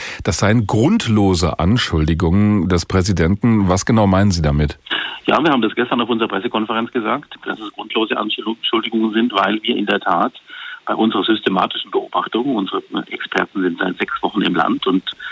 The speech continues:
Speaker 2: beobachten den Wahlkampf sehr intensiv und auch sehr systematisch, auch den Briefwahlvorgang, eben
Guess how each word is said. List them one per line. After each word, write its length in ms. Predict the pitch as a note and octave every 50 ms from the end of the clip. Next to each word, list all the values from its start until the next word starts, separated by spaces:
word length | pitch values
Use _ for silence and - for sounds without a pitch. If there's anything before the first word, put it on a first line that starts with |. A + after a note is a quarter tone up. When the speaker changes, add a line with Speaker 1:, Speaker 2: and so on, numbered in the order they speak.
| - - - - -
Speaker 2:
beobachten 400 | - - F2+ G2 G2 G2+ - G2
den 160 | G2+ F#2+ F#2+ F2
Wahlkampf 420 | F2+ F#2 F2 - - F2+ F#2 - - -
sehr 420 | - F#2 E2+ E2+ F2+ F#2+ G2 A2
intensiv 580 | B2+ A#2+ G#2+ F#2+ G#2 F#2+ F2 F2+ G2+ A#2 A#2+ -
und 120 | A2 -
auch 100 | - F2
sehr 140 | F#2+ F#2 F#2+
systematisch, 760 | F#2+ - G2 - - F2+ E2+ D#2 F2+ F2+ - A#2 B2 - - - - - - - - - -
auch 200 | - - - -
den 140 | - G2 F#2+
Briefwahlvorgang, 920 | - F2+ G2 F#2+ - - G2 G#2 G2 - G#2+ G#2+ G#2+ G2 G#2+ A2+ C3 D3+ D#3+ - - - - - - - -
eben 260 | - - - A2 A2